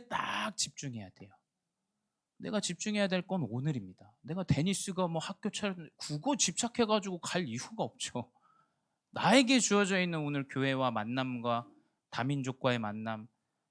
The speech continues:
현장의 시스템, 그 아래 비밀이 다 있는데요. 그 말도 안 되는 미래, 어쩌면 성취되지 않을 그 미래를 내가 붙잡을 이유가 없죠.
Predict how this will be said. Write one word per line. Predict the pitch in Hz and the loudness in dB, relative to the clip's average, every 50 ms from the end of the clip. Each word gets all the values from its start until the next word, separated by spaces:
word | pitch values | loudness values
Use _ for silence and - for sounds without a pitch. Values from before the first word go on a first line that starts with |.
| _ | _
현장의 | - - 190 180 160 156 147 139 127 | -8 -4 -2 0 2 2 2 2 0
시스템, | - 147 139 - - 120 117 - | -2 -4 -6 -4 -4 -6 -6 -6
그 | - - - 285 302 | -6 -4 -2 -2 0
아래 | 190 131 135 151 185 | 2 0 0 0 -2
비밀이 | 147 - - 120 143 160 143 143 - | -4 -6 -8 -6 -6 -4 -6 -6 -6
다 | - - - - | -6 -8 -6 -4
있는데요. | 123 110 117 143 156 160 110 98 104 98 104 113 120 117 - _ _ _ _ _ _ _ _ _ _ _ _ _ _ _ _ _ _ _ | -6 -6 -6 -6 -8 -8 -10 -10 -12 -12 -14 -16 -16 -18 -20 _ _ _ _ _ _ _ _ _ _ _ _ _ _ _ _ _ _ _
그 | - - - 262 262 202 | -10 -6 -2 -2 -2 -2
말도 | 117 - 107 117 143 156 220 | -2 -4 -4 -4 2 2 2
안 | 220 208 | 4 4
되는 | 208 202 196 180 156 | 2 0 0 0 0
미래, | 135 139 143 151 151 147 139 135 - - - | 0 2 2 4 4 2 2 0 -4 -8 -10
어쩌면 | - - - - 175 170 165 156 151 156 - - _ _ _ | -10 -8 -6 -4 -4 -2 -2 -2 -4 -6 -10 -16 _ _ _
성취되지 | - - 254 269 - - - 254 233 - 160 | -6 -4 -2 0 0 2 2 2 4 4 2
않을 | 117 107 113 131 139 135 | 0 2 0 0 0 0
그 | - 123 | -2 -6
미래를 | 113 113 110 117 117 104 | -6 -6 -4 -4 -4 -4
내가 | 113 110 107 107 98 - _ _ _ _ _ _ _ _ _ _ _ _ _ | -4 -4 -4 -4 -6 -8 _ _ _ _ _ _ _ _ _ _ _ _ _
붙잡을 | - - - 123 113 104 95 | -10 -6 -6 -6 -6 -6 -6
이유가 | 101 113 117 117 | -6 -4 -4 -4
없죠. | 104 - _ - - 92 - | -4 -4 _ -10 -10 -10 -12